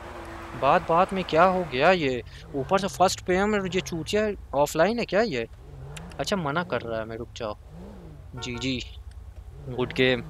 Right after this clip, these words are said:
शायद किसी का इंतज़ार कर रहा है ये, मतलब, वो लोग को तपा रहा है, उन लोग को, मतलब, नीचा दिख-, अबे तेरी माँ का साले, मीर जफ़र धोखेबाज ट्रेटर निकल रहा भाई। ये हमको बोला, "भाई, रेस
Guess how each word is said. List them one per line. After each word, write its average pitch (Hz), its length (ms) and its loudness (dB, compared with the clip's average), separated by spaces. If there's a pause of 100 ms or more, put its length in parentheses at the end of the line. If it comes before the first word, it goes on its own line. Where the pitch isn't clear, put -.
(1700)
शायद 156 280 8
किसी 165 200 0
का 180 100 2
इंतज़ार 135 480 6
कर 120 180 4
रहा 110 220 2
है 110 100 2
ये, 110 360 0
मतलब, 135 360 2
वो 135 180 4
लोग 147 180 6
को 160 100 2
तपा 131 420 10
रहा 131 120 8
है, 135 60 6
उन 139 60 2
लोग 143 160 2
को, 160 140 2
मतलब, 147 560 0 (460)
नीचा 147 400 6
दिख-, 147 300 -2
अबे 196 300 6
तेरी 208 340 2
माँ 160 320 4
का 185 100 0
साले, 151 320 4
मीर 156 300 4
जफ़र 147 380 6
धोखेबाज 147 800 4 (1200)
ट्रेटर 127 380 2
निकल 147 300 2
रहा 139 100 8
भाई। 127 280 4
ये 156 220 2
हमको 131 280 0
बोला, 143 280 4
"भाई, 156 340 4
रेस 147 380 0